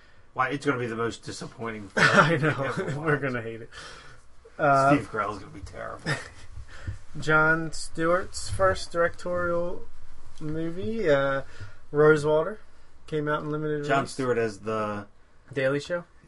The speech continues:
Speaker 1: Daily Show, yeah.
Speaker 2: I think it, it's him. Uh, your boy, Tommy Lee Jones,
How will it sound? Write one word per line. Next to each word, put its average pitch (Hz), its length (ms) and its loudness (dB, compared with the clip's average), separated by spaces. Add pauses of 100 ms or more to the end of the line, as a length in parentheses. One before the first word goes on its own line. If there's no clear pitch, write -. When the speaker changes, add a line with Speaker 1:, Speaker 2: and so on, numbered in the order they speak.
Speaker 1:
Daily 101 280 -12
Show, - 220 -16
yeah. 98 220 -6
Speaker 2:
I 127 100 -4
think 139 300 -10
it, 123 120 -10 (500)
it's 127 260 -14
him. 165 180 -10 (840)
Uh, 135 480 2 (1120)
your 190 240 2
boy, 190 440 4 (1120)
Tommy 165 320 -2
Lee 160 180 -2
Jones, 170 580 -6